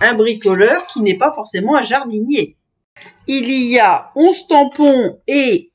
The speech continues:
quatorze poinçons, parce que vous avez différents éléments qui ne sont pas coordonnés au tampon, comme le poteau en bois, les supports d'accrochage, et puis les parties métalliques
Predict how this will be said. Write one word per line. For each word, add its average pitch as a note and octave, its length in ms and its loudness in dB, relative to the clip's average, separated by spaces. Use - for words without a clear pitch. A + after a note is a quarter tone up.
quatorze F4 600 -2
poinçons, G3 500 -2
parce B3+ 240 -2
que D4 120 -2
vous C4 300 -2
avez B3 580 0
différents C#4 640 2
éléments A#3+ 580 0
qui - 200 -6
ne B3 60 0
sont B3+ 260 -4
pas A#3 560 0
coordonnés A#3 560 0
au G#3 100 6
tampon, G3 420 0
comme B3+ 340 4
le C#4+ 220 4
poteau C#4 340 -4
en A3 180 2
bois, C4 380 0
les C4 200 2
supports C4+ 640 0
d'accrochage, B3 800 0
et C4+ 300 0
puis D4 480 2
les C4+ 140 2
parties C4+ 460 -2
métalliques C#4 840 0